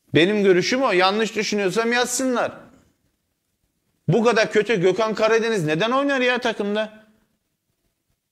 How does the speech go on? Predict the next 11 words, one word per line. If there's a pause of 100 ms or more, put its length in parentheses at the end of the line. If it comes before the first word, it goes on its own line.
(460)
Hadi
Yasin
yine
üç
beş
katkısı
oldu.
Gökhan'ın
hiç
katkısı
yok.